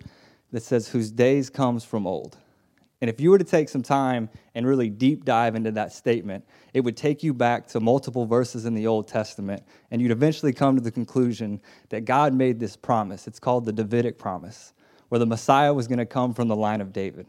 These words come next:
And we see that Jesus comes through and fulfills that promise. And, and there's a, there's a hint of it here in Micah.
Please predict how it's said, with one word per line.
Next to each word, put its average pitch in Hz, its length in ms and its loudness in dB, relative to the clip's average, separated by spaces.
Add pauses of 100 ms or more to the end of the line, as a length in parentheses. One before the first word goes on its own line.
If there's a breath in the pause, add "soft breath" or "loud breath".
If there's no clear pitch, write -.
(240)
And 123 140 -2
we 127 60 4
see 131 160 0
that 117 180 0
Jesus 147 400 0
comes 131 300 -2
through 117 360 -2 (280 loud breath)
and 120 120 -4
fulfills 120 540 2
that 110 220 -2
promise. 98 440 -2
And, 117 140 -6
and 117 100 -2
there's 113 180 2
a, 110 120 2
there's 113 180 0
a 110 60 0
hint 143 300 0
of 120 100 6
it 113 100 -4
here 120 360 0 (380 loud breath)
in 110 140 -4
Micah. 98 400 -6